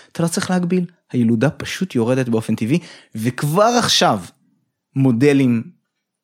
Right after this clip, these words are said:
של ילודה, שנחשבים מאוד מאוד עמידי-, אמינים מבחינה היסטורית, מראים על הגעה לפלטו, אני לא זוכר בכמה מיליארדים זה יוצא, אם זה בעשרים או בשלושים או בחמישים מיליארד, לא זוכר, איפשהו שם, שם זה יתאזן,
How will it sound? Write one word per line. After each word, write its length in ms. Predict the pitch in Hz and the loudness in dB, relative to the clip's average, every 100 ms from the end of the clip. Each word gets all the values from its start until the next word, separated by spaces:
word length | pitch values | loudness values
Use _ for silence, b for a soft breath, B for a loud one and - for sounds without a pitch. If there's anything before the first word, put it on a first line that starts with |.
| _ - | _ -6
של 240 | - 131 | 0 4
ילודה, 420 | 127 131 135 123 | 4 4 4 0
שנחשבים 600 | - 117 110 - 127 151 151 | 0 -4 -2 -2 0 0 0
מאוד 500 | 139 165 175 180 160 | 0 4 6 6 4
מאוד 260 | 139 127 117 | 2 2 2
עמידי-, 380 | 117 107 110 110 120 123 | 2 2 0 -4 -6 0
אמינים 440 | 135 135 139 117 95 _ | 2 4 4 2 0 _
מבחינה 340 | 113 110 120 120 | -6 -4 -2 -2
היסטורית, 520 | 110 - 165 190 185 B B B B | -2 0 2 2 0 B B B B
מראים 300 | 127 139 147 | 2 4 4
על 100 | 131 | 4
הגעה 320 | 113 123 117 | 2 2 4
לפלטו, 460 | 127 - 107 - 131 | 2 0 -4 0 0
אני 140 | 127 | 2
לא 100 | 131 | 2
זוכר 260 | 147 - 156 | 0 -2 -2
בכמה 360 | 151 160 156 160 | -2 -2 0 0
מיליארדים 600 | 151 156 160 165 160 151 | 2 2 2 2 0 0
זה 120 | 151 | 0
יוצא, 360 | 147 - 104 | 0 0 0
אם 100 | 143 | 2
זה 100 | 113 | 0
בעשרים 520 | 104 98 - 123 139 127 | -2 -6 -6 -4 -2 -2
או 60 | |
בשלושים 420 | 107 107 107 131 | -4 -6 -4 0
או 40 | 120 | 0
בחמישים 480 | 110 117 117 - 123 | -2 -2 -2 0 0
מיליארד, 420 | 113 117 120 113 113 | 2 0 0 -2 -2
לא 340 | 110 117 135 | -2 0 0
זוכר, 280 | 135 127 123 | 0 0 0
איפשהו 280 | 139 139 135 | -2 -2 0
שם, 220 | 180 185 B B B B B | 0 0 B B B B B
שם 180 | - 190 | 0 2
זה 80 | 190 | 2
יתאזן, 380 | 190 151 170 | 2 2 2